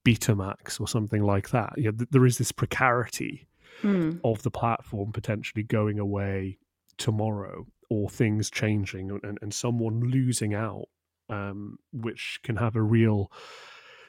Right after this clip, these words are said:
Speaker 1: detrimental effect on your income. So that's why these people are so antsy about every single step that they make, because this is their livelihood.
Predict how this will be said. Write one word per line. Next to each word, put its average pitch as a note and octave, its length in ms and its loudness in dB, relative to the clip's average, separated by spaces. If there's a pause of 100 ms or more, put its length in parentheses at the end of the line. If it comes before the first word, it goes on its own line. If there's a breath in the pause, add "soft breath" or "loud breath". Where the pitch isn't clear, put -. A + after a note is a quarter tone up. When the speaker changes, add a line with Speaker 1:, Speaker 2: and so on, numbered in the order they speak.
(160 loud breath)
Speaker 1:
detrimental G#2+ 680 2
effect G2+ 460 -6
on G#2 160 -2
your G#2 200 2
income. G#2+ 480 -6
So A2 280 -2 (120)
that's C3 420 -2
why A2 500 0
these G2+ 280 -2
people G#2+ 360 -6
are F#2+ 100 -4
so G#2 360 -2 (360)
antsy - 680 0 (240)
about G#2+ 500 2
every G#2+ 260 2
single G2 360 -2
step - 340 -4
that G#2 180 -8
they G2 140 -6
make, A2 420 -8
because G#2+ 300 -2
this A2 200 -2
is G2 120 -2
their G#2 160 0
livelihood. G#2+ 800 -2